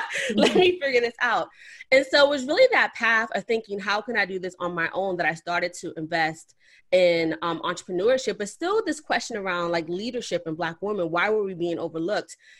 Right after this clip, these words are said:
Speaker 1: And so it kinda came together, like I said, in my master's thesis, is really,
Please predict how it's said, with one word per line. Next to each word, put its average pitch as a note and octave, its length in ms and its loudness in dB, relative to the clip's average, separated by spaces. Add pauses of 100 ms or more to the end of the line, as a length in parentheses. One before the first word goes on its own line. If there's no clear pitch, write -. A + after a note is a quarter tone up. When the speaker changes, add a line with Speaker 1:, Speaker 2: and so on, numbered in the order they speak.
(240)
Speaker 1:
And A3 160 0
so B3+ 180 6
it B3 80 4
kinda B4 240 2
came B3 220 0
together, F#3+ 520 0
like F3+ 140 2
I F3 80 -4
said, F3+ 140 -2
in F3+ 80 0
my E3 100 -2
master's F3+ 560 -2
thesis, F3 400 -8
is E3 180 -8
really, A3+ 520 -6